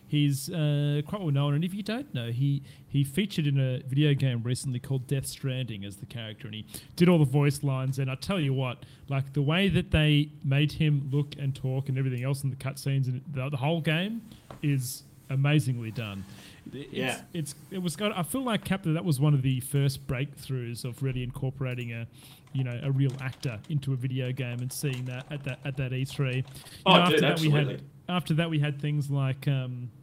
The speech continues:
Speaker 1: Cyberpunk and, um, Keanu Reeves and other bits and pieces, but I feel like Death Stranding was one
Speaker 2: Well,
Speaker 1: of the
Speaker 2: dude,
Speaker 1: first.
Speaker 2: even, um, Christopher Judge, who was in Stargate, um, as Tilk,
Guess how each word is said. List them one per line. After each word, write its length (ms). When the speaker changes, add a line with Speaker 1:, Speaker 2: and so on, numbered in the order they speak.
Speaker 1:
Cyberpunk 760
and, 400
um, 520
Keanu 360
Reeves 420
and 200
other 140
bits 220
and 120
pieces, 300
but 100
I 40
feel 200
like 360
Death 160
Stranding 500
was 140
one 100
Speaker 2:
Well, 80
Speaker 1:
of 80
the 80
Speaker 2:
dude, 120
Speaker 1:
first. 120
Speaker 2:
even, 360
um, 260
Christopher 420
Judge, 800
who 260
was 180
in 100
Stargate, 760
um, 220
as 220
Tilk, 440